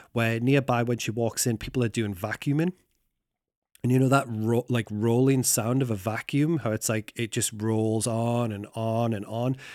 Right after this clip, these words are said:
They start to use that in the soundtrack, and they start to pitch it up and make it louder and louder. So as things get more and more tense, it's really just like the, it's like the ambient sound of the office is just getting more, and it sounds like,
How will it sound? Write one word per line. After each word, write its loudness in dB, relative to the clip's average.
They 2
start 0
to 0
use 2
that 4
in 0
the -2
soundtrack, 0
and -2
they 0
start 0
to -6
pitch -2
it 4
up 0
and -4
make -2
it -6
louder 0
and -2
louder. 0
So 0
as 2
things 0
get -2
more 0
and 2
more -2
tense, 0
it's -4
really 2
just 2
like 0
the, -8
it's -2
like -2
the -4
ambient 2
sound 0
of -4
the -4
office 0
is 0
just 0
getting 2
more, 0
and 4
it -6
sounds 4
like, -2